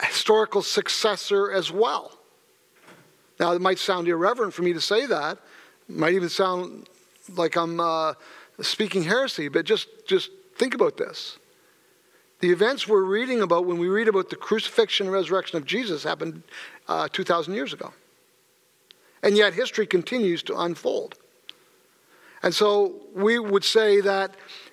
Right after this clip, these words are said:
the successor of Jesus is his church, his body. You know, the, the, the old saying that, um, we are his hands and his feet, it might sound a little corny, but it's, it is the, exactly the idea that the church,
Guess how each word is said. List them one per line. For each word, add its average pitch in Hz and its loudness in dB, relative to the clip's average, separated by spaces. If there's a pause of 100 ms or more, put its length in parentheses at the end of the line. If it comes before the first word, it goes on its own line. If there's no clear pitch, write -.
(180)
the 170 2
successor 202 0
of 160 -2
Jesus 165 -4 (640)
is 170 2
his 180 -2
church, 269 -4
his 147 -6
body. 226 -2 (1080)
You 175 2
know, 202 4
the, 185 2
the, 180 0
the 175 0
old 190 2
saying 196 0
that, 160 0
um, 151 -2 (240)
we 190 4
are 185 4
his 165 -4
hands 190 -2
and 170 -2
his 160 -2
feet, 220 -2 (460)
it - -2
might 220 2
sound 226 0
a 202 -4
little 196 0
corny, 220 0
but 156 2
it's, - -10
it 175 2
is 190 2
the, 165 0
exactly 185 0
the 170 -4
idea 175 0
that 156 -4
the 165 -2
church, - -2